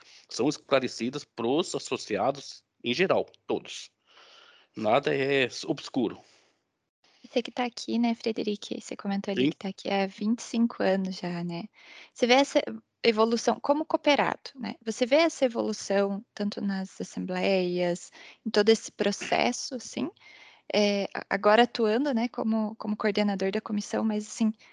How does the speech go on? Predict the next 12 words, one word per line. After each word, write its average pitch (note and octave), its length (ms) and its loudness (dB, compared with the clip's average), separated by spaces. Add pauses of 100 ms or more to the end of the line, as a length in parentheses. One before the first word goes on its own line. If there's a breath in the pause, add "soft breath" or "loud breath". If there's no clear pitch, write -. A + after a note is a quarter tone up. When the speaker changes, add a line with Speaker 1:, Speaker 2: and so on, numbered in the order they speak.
Speaker 2:
também D#4+ 320 0
a F4 40 0
tua E4+ 160 4
visão D4+ 240 4
como D4+ 200 -4
cooperado, F#3+ 680 2 (280)
é, F#3+ 320 -8 (580 soft breath)
de A#3 120 4
avanço A3+ 760 2
nesse G#3 260 -2
processo G3 720 -4 (400 soft breath)
eleitoral, G3 1000 2